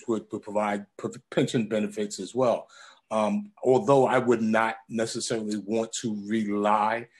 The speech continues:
on, um, the pension system to have to make that determination, considering, uh, the minutia of, of, of nicer and, and how long it would take for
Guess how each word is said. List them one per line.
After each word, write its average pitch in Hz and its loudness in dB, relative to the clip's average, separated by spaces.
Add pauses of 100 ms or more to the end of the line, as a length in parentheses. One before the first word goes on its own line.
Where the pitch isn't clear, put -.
(380)
on, 104 0 (500)
um, 98 -2
the 92 -10
pension 110 -4
system 104 -6
to 110 -6
have 104 -4
to 98 -10
make 101 -2
that 98 -6
determination, 104 -4
considering, 98 -6 (480)
uh, 98 -2
the 98 -8
minutia 107 0
of, 101 -2
of, 101 -6
of 101 -6
nicer 107 -2
and, 104 -6
and 98 -8
how 117 -4
long 104 -2
it - -2
would 101 -8
take 104 -6
for 101 -6